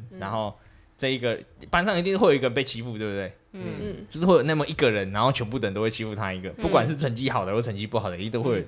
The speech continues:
Speaker 2: 全部的人都会欺负他一个，
Speaker 3: 嗯。
Speaker 2: 然后也会有那一种，就是成绩比较好的会去，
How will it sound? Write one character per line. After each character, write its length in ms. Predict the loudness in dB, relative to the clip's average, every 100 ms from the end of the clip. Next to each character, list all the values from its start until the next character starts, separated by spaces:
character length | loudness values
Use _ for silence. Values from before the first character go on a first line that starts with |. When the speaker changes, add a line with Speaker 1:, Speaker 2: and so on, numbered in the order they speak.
| -6
Speaker 2:
全 160 | -6
部 100 | 0
的 60 | 0
人 80 | 0
都 60 |
会 80 | -2
欺 120 | -2
负 100 | -8
他 160 | -10 -10
一 60 | -14
个， 140 | -16
Speaker 3:
嗯。 100 | -14
Speaker 2:
然 120 | -8 -4
后 220 | -2 -4 -12 -20 -20 -20 -16
也 140 | -6 4
会 140 | 8
有 100 | 8
那 100 | 6
一 80 | 2
种， 200 | 0 -2
就 100 | -2
是 220 | -2 -4 -2
成 180 | -4 -4
绩 60 |
比 80 | 0
较 100 | 0
好 180 | 2 0
的 140 | 2
会 120 | 2
去， 400 | 0 0 0 -4